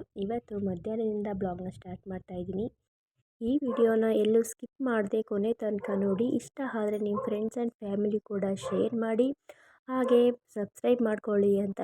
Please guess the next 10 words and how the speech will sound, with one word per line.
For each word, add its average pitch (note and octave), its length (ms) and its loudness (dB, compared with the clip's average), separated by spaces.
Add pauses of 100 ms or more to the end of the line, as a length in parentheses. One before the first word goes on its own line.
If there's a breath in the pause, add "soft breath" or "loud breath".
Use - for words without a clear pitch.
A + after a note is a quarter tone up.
ಕೇಳ್ಕೊತಾ G3+ 540 -2
ಇದ್ದೀನಿ. G#3+ 300 -2 (100)
ಹಾಗೆ G3+ 340 -2 (100)
ಪಕ್ಕದಲ್ಲಿರೋ G#3+ 680 -2
ಬೆಲ್ G3 360 4
ಐಕನ್ನು G3+ 360 0
ಕೂಡ G#3+ 240 -4
ಪ್ರೆಸ್ - 300 -6
ಮಾಡ್ಕೊಳ್ಳಿ. F#3+ 420 -4 (480 soft breath)
ಇವತ್ತು C4 380 4